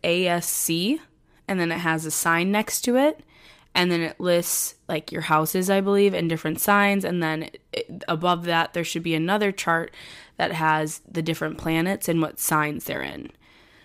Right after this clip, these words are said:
So that's gonna be really important, what we need to look at and what we'll be focusing on today.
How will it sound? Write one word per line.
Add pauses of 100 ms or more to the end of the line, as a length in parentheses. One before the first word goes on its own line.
(120)
So
that's
gonna
be
really
important,
what
we
need
to
look
at
and
what
we'll
be
focusing
on
today.